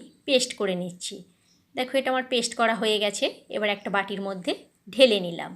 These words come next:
আর একদিকে আমি একটা প্লেটের মধ্যে একটু কাশ্মীরি লঙ্কার গুঁড়ো আর একটু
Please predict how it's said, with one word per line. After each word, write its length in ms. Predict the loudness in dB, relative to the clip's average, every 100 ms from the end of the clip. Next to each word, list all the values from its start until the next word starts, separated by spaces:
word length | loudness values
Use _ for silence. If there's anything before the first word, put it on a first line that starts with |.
| -18 _ _ _ _ _ _ _ -4
আর 140 | 0
একদিকে 440 | 0 0 -4 -2 -2 -4 -8 -6
আমি 180 | -4 -4
একটা 220 | -4 -6
প্লেটের 380 | -2 -2 0 -2
মধ্যে 380 | -4 -6 -2 -2 -2 -16 _ _ -10
একটু 260 | -8 -8
কাশ্মীরি 540 | -2 0 0 -4 -4 -2 0
লঙ্কার 340 | -2 -2 -4
গুঁড়ো 260 | -4 -2 -2 -2 -10 _ _ -2
আর 120 | 0
একটু 280 | -2 -4